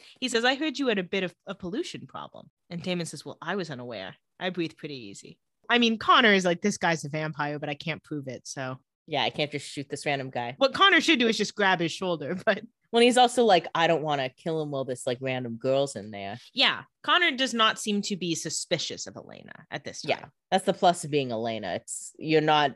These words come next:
Speaker 2: on the top of anyone's radar vampire-wise.
Speaker 1: Yeah. Everyone's like, "Oh, look at that beautiful young lady."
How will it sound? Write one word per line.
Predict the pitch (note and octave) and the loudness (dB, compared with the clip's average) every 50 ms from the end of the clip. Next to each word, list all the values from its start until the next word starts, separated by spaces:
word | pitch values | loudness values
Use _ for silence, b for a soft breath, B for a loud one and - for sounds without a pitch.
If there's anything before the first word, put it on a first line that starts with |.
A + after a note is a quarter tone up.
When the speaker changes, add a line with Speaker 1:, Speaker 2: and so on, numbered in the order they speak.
| - _ - | -6 _ -4
Speaker 2:
on | C#3+ C#3+ C#3 | -2 -2 -2
the | C3+ | -2
top | - - C3 B2+ B2+ | 0 2 0 2 2
of | C3 | 0
anyone's | B2+ B2+ B2 A#2+ A#2 A#2+ | -4 -4 -4 -6 -8 -4
radar | A#2 A#2 A2+ A2 G#2+ G2+ G2 | 0 0 2 2 2 0 0
vampire-wise. | A2+ G#2+ G2+ F#2+ - - G2 F#2 E2+ E2 D#2+ B1 G#1 G#1+ - - - - | -2 -4 -4 -4 -4 -4 -2 -2 -2 -2 -4 -6 -6 -8 -8 -10 -12 -14
Speaker 1:
Yeah. | E3+ E3 D3 C3+ A#2 - | -12 -10 -8 -8 -8 -8
Everyone's | - F#3+ G#3+ G#3+ | -8 -8 -8 -8
like, | A3+ A3+ | -8 -6
"Oh, | A#3+ C#4 | -6 -6
look | D#4+ - | -6 -6
at | G4 - | -4 -2
that | D#4+ A#3 G#3 - | -2 -2 -2 -4
beautiful | - G#3 G#3+ A3 C4 C#4+ - E4 E4 | -4 -2 -2 -2 -4 -4 -6 -6 -4
young | C#4+ A3+ G3 G#3 A3 | -2 -2 0 0 0
lady." | A3 G#3+ G3 F#3+ E3+ C#3+ B2 G2 - | 0 0 0 0 -2 -4 -8 -14 -18